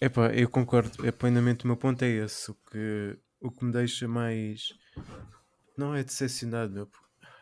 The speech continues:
é difícil, mas o governo português podia ter tido, obviamente que estar de fora e falar é, é um luxo, mas podia ter tido uma atitude mais,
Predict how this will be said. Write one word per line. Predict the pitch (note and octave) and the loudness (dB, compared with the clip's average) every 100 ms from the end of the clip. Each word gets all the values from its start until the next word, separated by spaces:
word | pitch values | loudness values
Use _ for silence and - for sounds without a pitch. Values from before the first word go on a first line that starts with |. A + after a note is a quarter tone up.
| _ - - | _ -20 -14
é | B2 | -10
difícil, | A2+ - A2+ A2 | -8 -6 -6 -6
mas | G#2+ A#2 | -4 -2
o | A#2+ | 0
governo | A#2+ C3+ B2 | 2 2 0
português | - - A#2+ | -6 -2 -2
podia | - A#2+ | 0 -2
ter | A2+ A#2 | -2 -4
tido, | - A2 G2+ G2+ - _ _ _ _ - | -4 -4 -4 -8 -12 _ _ _ _ -10
obviamente | A2 B2 B2+ B2 | -2 0 0 -2
que | - | -10
estar | - _ _ B2 | -20 _ _ -4
de | A#2+ | -4
fora | - A#2+ A2 | -4 -2 -2
e | |
falar | G#2 A2 A2 A2 | -4 -4 -2 -2
é, | G#2 G2+ G#2+ - | -4 -6 -8 -8
é | A2+ | -4
um | A2 | -2
luxo, | A2 B2 - - - - - _ | 0 0 -2 -8 -16 -20 -20 _
mas | A#2 - | -12 -8
podia | A#2 A2+ | -4 -4
ter | A#2 | -4
tido | - A#2+ A2 A2+ | -4 -4 -4 -4
uma | A2 | -4
atitude | A2 A2 A2 A2+ G#2+ | -4 -8 -8 -8 -4
mais, | A2+ A2+ A2 G#2 G#2 G2 - - | -2 -2 -2 -4 -6 -10 -12 -14